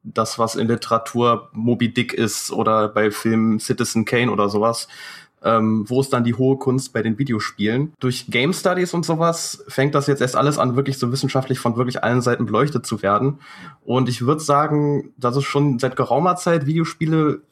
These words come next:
gibt, einige, die man schon als Kunst gelten lassen kann, auf jeden Fall, äh, die vor allen Dingen durch die eigene Sprache, also durch quasi Gameplay,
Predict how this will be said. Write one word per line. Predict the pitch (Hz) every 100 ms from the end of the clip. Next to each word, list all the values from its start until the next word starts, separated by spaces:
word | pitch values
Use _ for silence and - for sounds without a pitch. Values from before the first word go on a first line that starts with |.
| -
gibt, | 143 147 -
einige, | 123 156 156 156 156 147
die | -
man | 135 135
schon | -
als | 127 -
Kunst | - 139 135 - - - -
gelten | 117 117 135
lassen | 123 127
kann, | - 131 120
auf | 110
jeden | 120 120
Fall, | 127 123 131 143 _ - _ _ -
äh, | 113 117 117 117
die | 131
vor | - -
allen | 113 131 143
Dingen | 135 135 135 139 135 - -
durch | 131 135
die | 131 -
eigene | 120 123
Sprache, | 123 - 120 127 143 123 123 143 -
also | 107 110
durch | 120 117 -
quasi | - 113 110
Gameplay, | 101 120 135 131 120 123 123 -